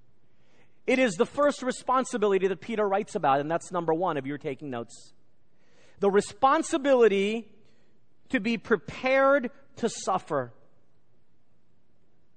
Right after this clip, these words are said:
Verse fourteen assumes the question, "What can they really do to you?" And if you think about it, the worst that the world can do to you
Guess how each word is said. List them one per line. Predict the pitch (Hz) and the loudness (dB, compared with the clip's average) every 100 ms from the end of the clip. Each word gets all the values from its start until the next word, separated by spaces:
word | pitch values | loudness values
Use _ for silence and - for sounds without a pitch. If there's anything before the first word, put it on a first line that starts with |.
| - - - - - - - - - - - 151 | -20 -20 -20 -20 -20 -20 -20 -20 -20 -20 -20 2
Verse | 226 - | 4 4
fourteen | 247 226 - 262 220 | 2 2 0 0 0
assumes | 185 - 262 233 180 | 0 -2 -2 -2 -2
the | 196 | -4
question, | - 254 - - 160 135 - - - - - - - - - | -2 -4 -4 -4 -4 -4 -12 -20 -20 -20 -20 -20 -20 -20 -4
"What | 359 - | -2 0
can | 320 | 0
they | 294 | 2
really | 285 294 285 | 0 0 0
do | 294 302 | 0 0
to | |
you?" | 262 175 139 123 - - - - - - | 0 0 -2 -8 -20 -20 -20 -20 -18 -6
And | 254 | -2
if | 247 | -2
you | |
think | 233 349 285 | -2 -2 2
about | 208 185 | 4 4
it, | 214 - | 2 2
the | |
worst | 220 233 302 320 | 2 6 4 4
that | 269 - | -2 -2
the | 220 | 4
world | 233 269 - | 6 6 4
can | 262 | -2
do | 233 240 | -2 -4
to | |
you | 196 175 202 | 0 0 0